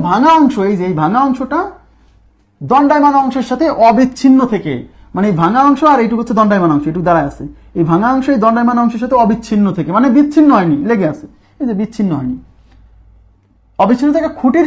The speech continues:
শীর্ষবিন্দু, এই খুঁটির শীর্ষবিন্দু কিন্তু এইটা, এই যে এটা যদি খুঁটি হয়, খুঁটির শীর্ষবিন্দু এইটা,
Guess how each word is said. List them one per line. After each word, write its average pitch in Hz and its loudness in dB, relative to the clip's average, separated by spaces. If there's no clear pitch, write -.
শীর্ষবিন্দু, 240 0
এই 214 0
খুঁটির 240 0
শীর্ষবিন্দু 302 2
কিন্তু 320 0
এইটা, 269 0
এই 233 -2
যে 233 -2
এটা 226 0
যদি 269 0
খুঁটি 254 0
হয়, 254 2
খুঁটির 240 -2
শীর্ষবিন্দু 269 -2
এইটা, 165 -6